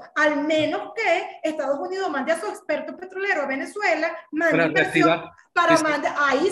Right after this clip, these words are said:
Speaker 1: sí, pero
Speaker 2: Sí, sí.
Speaker 1: vas a, vas a hacer eso con un dictador que no lo quieres recibir en la cumbre porque es comunista. Entonces, ¿qué se está la, o sea, es grave esta geopolítica
Speaker 2: Es grave.
Speaker 1: que se está manejando que,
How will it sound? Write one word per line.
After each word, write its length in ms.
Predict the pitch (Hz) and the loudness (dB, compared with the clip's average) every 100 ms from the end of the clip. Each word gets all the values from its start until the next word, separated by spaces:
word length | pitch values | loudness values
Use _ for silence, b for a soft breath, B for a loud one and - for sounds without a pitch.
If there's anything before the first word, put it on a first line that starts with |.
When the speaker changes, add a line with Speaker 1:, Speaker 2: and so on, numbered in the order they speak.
| - | -2
Speaker 1:
sí, 460 | 392 494 381 - - _ | -2 0 -2 -6 -14 _
pero 200 | - 254 | -2 0
Speaker 2:
Sí, 60 | 247 | 0
sí. 60 | 233 | -2
Speaker 1:
vas 200 | 208 - | -6 -6
a, 180 | 330 240 | -6 -6
vas 280 | 233 226 233 | -6 -6 -6
a 60 | |
hacer 280 | 285 - 349 | -6 -2 0
eso 300 | 370 370 381 | 0 0 -6
con 160 | 381 277 | -8 -8
un 100 | 294 | -6
dictador 580 | 381 381 339 262 269 330 B B | -6 -4 -4 0 0 0 B B
que 80 | 370 | -4
no 160 | 302 285 | -2 -2
lo 100 | 294 | -4
quieres 320 | 349 359 370 | -4 -4 -4
recibir 380 | 359 359 269 269 | -4 -4 -6 -6
en 120 | 339 | -4
la 140 | 339 | -4
cumbre 360 | 320 285 269 370 | -4 -6 -4 -6
porque 280 | 349 - 262 | -6 -10 -12
es 80 | - | -8
comunista. 640 | 359 359 349 427 - 247 | -8 -6 -6 -6 -8 -10
Entonces, 380 | 240 240 240 359 - - - | -8 -8 -6 -8 -8 -18 -8
¿qué 140 | 311 | -6
se 160 | 311 381 | -6 -10
está 360 | 392 381 370 | -8 -2 0
la, 360 | 370 370 370 - | 2 0 -2 -8
o 40 | - | -4
sea, 340 | 320 233 - B B B | -2 -2 -6 B B B
es 160 | 269 - | -10 -4
grave 640 | 285 277 359 539 349 262 | 0 4 4 4 4 0
esta 320 | 247 - 320 - | -4 -6 -4 -4
geopolítica 720 | - 302 269 269 247 285 294 | -2 0 0 -2 -2 0 2
Speaker 2:
Es 60 | 277 | 4
grave. 120 | - | 2
Speaker 1:
que 140 | 339 330 | 0 -4
se 80 | |
está 300 | 285 - 285 | -8 -4 -2
manejando 600 | 285 330 349 294 254 311 | 0 -2 -4 -4 -4 -4
que, 80 | 320 | -6